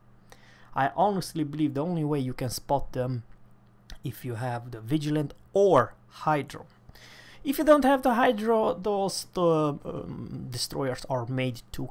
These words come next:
kill you, battleship. Um, not because they do massive of damage, because they, you have no goddamn time to react. If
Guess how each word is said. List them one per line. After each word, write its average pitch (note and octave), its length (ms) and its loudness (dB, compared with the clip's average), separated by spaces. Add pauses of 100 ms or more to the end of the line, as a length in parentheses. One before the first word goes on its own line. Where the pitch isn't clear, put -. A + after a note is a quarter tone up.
kill D#3 240 -4
you, C#3 180 0
battleship. - 680 -12 (840)
Um, A2+ 580 -10
not E3 560 4
because C3+ 400 0
they B2 140 0
do A#2+ 180 -2
massive A#2+ 400 -4
of A#2 140 -2
damage, B2 380 -2
because B2+ 340 0
they, B2+ 140 -2
you B2 220 0
have C#3 220 -2
no C#3+ 260 -2
goddamn B2 480 -4
time A2+ 240 -6
to A#2 120 -10
react. A2 480 -8
If F#3+ 460 -4